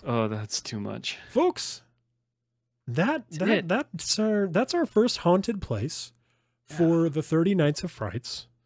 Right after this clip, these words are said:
Speaker 1: Unintentional
Speaker 2: Morbid Message
Speaker 1: Oc-
Speaker 2: Monday.
Speaker 1: Right, an unintentional October-themed Morbid Message Monday, which we totally kinda didn't think about initially.
Speaker 2: I actually did. I, I came up with it
Speaker 1: Oh,
Speaker 2: today,
Speaker 1: did
Speaker 2: of
Speaker 1: you?
Speaker 2: course. I, I decided
Speaker 1: Okay.
Speaker 2: we're gonna do
Speaker 1: So
Speaker 2: four
Speaker 1: it was,
Speaker 2: hauntings.
Speaker 1: it was, oh, okay.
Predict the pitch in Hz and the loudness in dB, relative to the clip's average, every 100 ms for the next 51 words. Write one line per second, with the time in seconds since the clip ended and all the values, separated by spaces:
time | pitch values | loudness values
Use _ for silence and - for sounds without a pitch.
0 | _ _ _ _ _ 127 131 143 127 123 | _ _ _ _ _ -2 0 0 0 -2
1 | 123 - 135 127 123 120 123 - 120 131 | -2 -2 -2 -2 -2 -4 -8 -4 0 0
2 | 139 127 131 131 120 117 117 101 90 92 | 0 -2 -2 0 -2 0 -4 -4 -8 -8
3 | 104 - _ - 127 131 120 123 123 131 | -10 -12 _ -8 -2 0 0 -4 -6 -4
4 | 160 160 - 143 - 131 127 123 - 117 | -4 -4 -4 -6 -6 -6 -4 -4 -6 -10
5 | - 131 117 113 - 120 120 110 107 107 | -10 -10 -8 -10 -8 -8 -6 -8 -8 -8
6 | 107 104 104 104 107 98 107 110 92 98 | -8 -10 -10 -10 -10 -12 -10 -8 -8 -8
7 | 123 127 175 202 123 - 127 98 101 95 | -8 -6 -6 -6 -8 -8 -8 -8 -12 -18
8 | 90 110 101 87 - - 98 104 - - | -16 -14 -12 -10 -12 -12 -16 -14 -14 -16
9 | - _ - 170 226 208 143 123 104 131 | -16 _ 2 4 6 4 4 2 -2 -6
10 | 143 160 139 165 151 131 135 156 143 117 | -8 -8 -6 -2 -2 -2 4 8 8 6
11 | 117 139 98 - - _ _ 117 127 127 | 2 0 -2 -10 -16 _ _ -8 -4 -2
12 | 120 120 135 139 123 120 110 110 - 139 | 0 2 4 2 0 -2 -2 -2 6 10
13 | 147 175 - 104 - - 160 156 135 - | 12 10 6 -2 -4 0 4 4 4 2
14 | 165 156 127 98 | 4 4 4 0